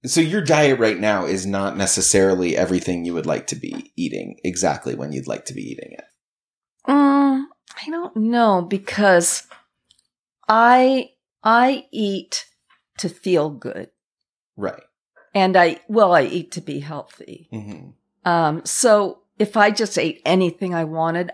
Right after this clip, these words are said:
Speaker 2: I really would not be happy. I really
Speaker 1: Sure.
Speaker 2: wouldn't feel good.
Speaker 1: Right.
Speaker 2: I mean, not just physically, but emotionally
Speaker 1: Mm-hmm.
Speaker 2: and mentally.
Speaker 1: But
Speaker 2: I
Speaker 1: if you knew that you could feel good no matter what you ate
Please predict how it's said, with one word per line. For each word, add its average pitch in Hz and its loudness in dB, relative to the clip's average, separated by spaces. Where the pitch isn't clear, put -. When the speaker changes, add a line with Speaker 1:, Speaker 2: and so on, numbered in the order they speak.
Speaker 2:
I 180 2
really 151 -2
would 135 -10
not 139 -6
be 117 -10
happy. - -18
I 175 4
really 165 2
Speaker 1:
Sure. 147 2
Speaker 2:
wouldn't 135 -2
feel 135 -2
good. 101 -8
Speaker 1:
Right. 185 -4
Speaker 2:
I 196 6
mean, 156 0
not 190 2
just - -4
physically, 156 -2
but 143 0
emotionally 131 -4
Speaker 1:
Mm-hmm. 170 -10
Speaker 2:
and 160 0
mentally. 151 0
Speaker 1:
But 143 4
Speaker 2:
I - 4
Speaker 1:
if 98 -2
you 107 -2
knew 110 4
that 92 -2
you 92 -8
could - -2
feel 98 4
good 87 -2
no 85 -8
matter 85 -6
what 92 2
you 85 -2
ate 52 -8